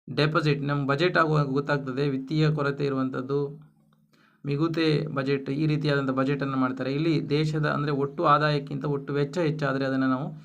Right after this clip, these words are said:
ವಿತ್ತೀಯ ಕೊರತೆ ಅಂತ ಕರಿತೇವೆ. ಇನ್ನು ಮೂರನೇ ಪ್ರಶ್ನೆ ನೋಡಿ, ಇಲ್ಲಿ ಸುಧಾರಣೆಗಳನ್ನು ಅವುಗಳ ಪ್ರಭಾವದೊಂದಿಗೆ ಹೊಂದಿಸಿ ಅಂತ ಹೇಳಿದ್ದಾರೆ. ಸುಧಾರಣೆಗಳನ್ನು ಅವುಗಳ ಪ್ರಭಾವದೊಂದಿಗೆ ಹೊಂದಿಸಿ ಬರೆಯಿರಿ ಅಂತ ಇದೆ. ಈ ಕಡೆ ಪರ-, ಸುಧಾರಣೆ ಕೊಟ್ಟಿದ್ದಾರೆ, ಒಂದು ಕಡೆ ಪರಿಣಾಮ ಕೊಟ್ಟಿದ್ದಾರೆ.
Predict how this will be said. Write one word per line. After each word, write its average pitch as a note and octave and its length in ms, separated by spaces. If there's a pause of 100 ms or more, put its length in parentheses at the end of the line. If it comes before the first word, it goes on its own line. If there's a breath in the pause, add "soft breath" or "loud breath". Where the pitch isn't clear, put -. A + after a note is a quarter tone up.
(180 loud breath)
ವಿತ್ತೀಯ D#3 360
ಕೊರತೆ C#3+ 340
ಅಂತ C3 100
ಕರಿತೇವೆ. C3 720 (160)
ಇನ್ನು D#3 180
ಮೂರನೇ G3 300
ಪ್ರಶ್ನೆ D#3 280
ನೋಡಿ, B2 160
ಇಲ್ಲಿ B2+ 220
ಸುಧಾರಣೆಗಳನ್ನು F3 840
ಅವುಗಳ E3 260
ಪ್ರಭಾವದೊಂದಿಗೆ D3+ 680
ಹೊಂದಿಸಿ E3 420
ಅಂತ C3+ 140
ಹೇಳಿದ್ದಾರೆ. C#3 540 (340 loud breath)
ಸುಧಾರಣೆಗಳನ್ನು D3+ 800
ಅವುಗಳ C#3+ 480
ಪ್ರಭಾವದೊಂದಿಗೆ C#3 720
ಹೊಂದಿಸಿ C#3 360
ಬರೆಯಿರಿ B2+ 320
ಅಂತ A#2+ 160
ಇದೆ. B2 200
ಈ D#3+ 140
ಕಡೆ C3+ 400
ಪರ-, C#3 240
ಸುಧಾರಣೆ D#3 420
ಕೊಟ್ಟಿದ್ದಾರೆ, C#3 340
ಒಂದು D#3 200
ಕಡೆ C3 120
ಪರಿಣಾಮ D3+ 460
ಕೊಟ್ಟಿದ್ದಾರೆ. B2 640